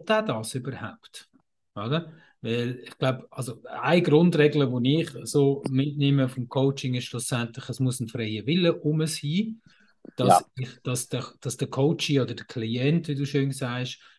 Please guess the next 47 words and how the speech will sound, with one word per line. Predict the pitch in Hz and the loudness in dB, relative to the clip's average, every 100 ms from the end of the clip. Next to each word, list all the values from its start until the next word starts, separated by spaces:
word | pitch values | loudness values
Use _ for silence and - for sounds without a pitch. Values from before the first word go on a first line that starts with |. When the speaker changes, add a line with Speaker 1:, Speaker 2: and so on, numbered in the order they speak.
| _ | _
Speaker 1:
dass | 117 - | -10 -4
der | 120 117 | -4 -4
sagt, | 123 113 - | -6 -8 4
"Hey, | 147 135 98 _ _ | 6 6 2 _ _
ich | - - - | -20 -18 -10
will | 175 - | -10 -8
das, | - 220 117 - | -4 -4 -4 -6
ich | 170 143 | -6 -6
komme | - 139 117 | 0 0 0
vor, | - 165 202 233 220 - | -2 4 8 8 6 -2
ein, | 135 139 | 0 -2
ich | - - | -6 -6
habe | 135 | -6
eine | 120 127 | -6 -6
eigene | 156 202 220 202 | -4 -2 0 2
Motivation | 170 151 143 127 127 - 139 156 190 208 196 - - | 0 -2 -4 -4 -2 0 2 4 6 6 4 0 -10
und | 117 117 | -6 -4
ich | 123 - | -4 -2
will | 117 135 - | 0 0 -2
das", | - - - | -12 -12 -12
oder? | 107 147 147 - - - | -4 -2 -4 -12 -20 -16
Aber | 120 117 | -6 2
ich | 143 | 2
kann | 143 170 | 4 4
doch | 175 | 4
nicht | 160 147 | 2 0
bestimmen, | 135 - 156 170 139 | -2 0 2 2 0
ich | - - | -4 -4
tue | 123 | -2
jetzt | - | -2
meine | 104 101 | -6 -2
Co-, | 160 196 - | 0 0 -2
meine | 135 120 113 | -2 -2 2
Tochter | 165 170 - | 0 0 -8
coachen | - 117 113 101 | -2 -2 -4 -12
oder | |
ich | 117 - | -12 -8
tue | 117 | -6
doch | 113 - | -8 -12
meinen | 120 110 | -18 -12
Klient, | - 120 123 | -10 -8 -8
also | 110 | -4
bin | 117 135 | 0 2
ich | 123 | 2
da | 117 | -2
völlig | 180 220 220 | 0 0 -2
falsch? | 98 - - | -8 -10 -14